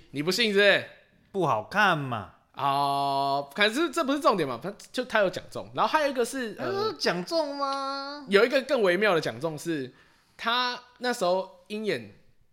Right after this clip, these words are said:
Speaker 1: 的影集的时候，最后不是出现金并吗？
Speaker 2: 嗨。
Speaker 1: 其实他们是想要夜魔侠回来的，可是他没空。
Speaker 2: 对，他没空。
Speaker 1: 所以只出现金并，没出现夜魔侠。
Speaker 2: 听说他没空，那个，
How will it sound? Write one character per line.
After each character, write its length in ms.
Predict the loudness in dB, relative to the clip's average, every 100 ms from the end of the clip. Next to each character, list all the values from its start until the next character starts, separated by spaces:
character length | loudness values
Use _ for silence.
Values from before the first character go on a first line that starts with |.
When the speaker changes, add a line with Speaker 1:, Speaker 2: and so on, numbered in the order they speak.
| _ _ _
Speaker 1:
的 160 | -6
影 140 | -6 -8
集 120 | -8
的 60 | -4
时 80 |
候， 100 | -4
最 140 | -2 -2
后 80 | -2
不 80 |
是 80 | -6
出 160 | -8 -8
现 120 | -8
金 260 | -8 -12 -8
并 180 | -10 -10
吗？ 280 | -18 -20 -12
Speaker 2:
嗨。 260 | -4 -4 -4 -8
Speaker 1:
其 180 | -4 -4
实 120 | -2
他 140 | -2
们 100 | -2
是 120 | -6
想 200 | -8 -10
要 100 | -8
夜 120 | -6 -8
魔 180 | -12
侠 160 | -18 -20
回 160 | -20 -20
来 120 | -20
的， 120 | -20 -20 -20 -20 _
可 100 | -20
是 100 | -18
他 100 | -14
没 120 | -14 -16 -14
空。 200 | -14 -14 _ _ _ _ _ _ _
Speaker 2:
对， 240 | 0 0
他 140 | -2 -4
没 220 | 0 2
空。 100 | 2
Speaker 1:
所 160 | -2 -8
以 40 |
只 60 | -8
出 140 | -6
现 220 | -4 -4
金 240 | -6 -8 -8
并， 180 | -10 -12 _ _
没 380 | -12 -10 -10 -10
出 260 | -10 -8
现 160 | -8 -4
夜 60 |
魔 80 | -2
侠。 40 | 0
Speaker 2:
听 80 |
说 80 | 0
他 460 | 2 2 2 0 -2
没 220 | -4 -4
空， 260 | -4 -4 -6 -18 -20 _ -20
那 160 | -14 -12
个， 420 | -8 -8 -8 -12